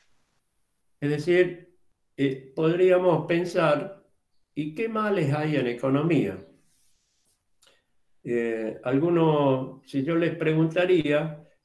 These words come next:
esto, me contestarían, "Bueno, la deuda", no, bueno,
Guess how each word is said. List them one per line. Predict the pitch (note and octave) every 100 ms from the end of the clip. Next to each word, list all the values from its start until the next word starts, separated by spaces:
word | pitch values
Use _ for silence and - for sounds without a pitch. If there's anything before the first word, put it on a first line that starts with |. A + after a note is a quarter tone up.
| _
esto, | D3+ D3+ - D#3+ E3
me | C#3+ B2
contestarían, | - C3+ D3 C#3+ D3+ D#3 D#3+ D3+
"Bueno, | D3 D#3+ D3+ C#3+ C3
la | A#2+ A#2+
deuda", | D#3 E3 D#3 C#3 C#3+ C#3 C3+
no, | B2+ B2+ - _
bueno, | A#2 -